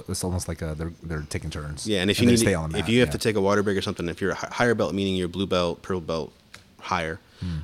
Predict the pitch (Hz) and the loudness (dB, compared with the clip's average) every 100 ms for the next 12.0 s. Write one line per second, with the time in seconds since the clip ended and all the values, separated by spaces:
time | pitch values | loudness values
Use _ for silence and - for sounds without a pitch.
0 | - 95 - 92 92 90 85 - 87 85 | -6 -4 -2 0 0 0 -4 -4 -4 -4
1 | 80 - - - - - _ - 95 123 | -6 -10 -16 -20 -20 -20 _ -8 2 4
2 | 117 107 107 101 101 87 87 98 98 98 | 4 4 4 4 2 0 2 2 2 0
3 | 98 104 98 92 85 90 90 87 - 92 | 0 0 0 -2 0 0 0 0 -2 -2
4 | 78 87 92 85 - 85 90 87 90 82 | -2 -4 -4 -4 -4 -2 -2 -2 -4 -4
5 | 76 - 82 85 85 82 85 92 - - | -8 -6 -4 -4 -4 -4 -4 -4 -8 -6
6 | 104 92 82 - 98 95 95 95 87 80 | -2 -2 -2 2 4 4 2 2 2 0
7 | 92 92 85 - 90 85 80 85 85 90 | 0 0 2 0 -2 -6 -4 -6 -2 -2
8 | 87 87 85 90 87 85 87 85 85 85 | -2 -4 -4 -2 -2 -2 -4 -4 -6 -6
9 | 90 - - - - - 90 90 85 82 | -10 -16 -20 -16 -16 -6 0 2 0 -2
10 | 85 85 87 78 85 85 50 - - _ | -4 -2 -2 -2 -2 -2 -4 -12 -20 _
11 | _ _ - - 107 117 104 92 90 | _ _ -8 2 6 8 6 4 2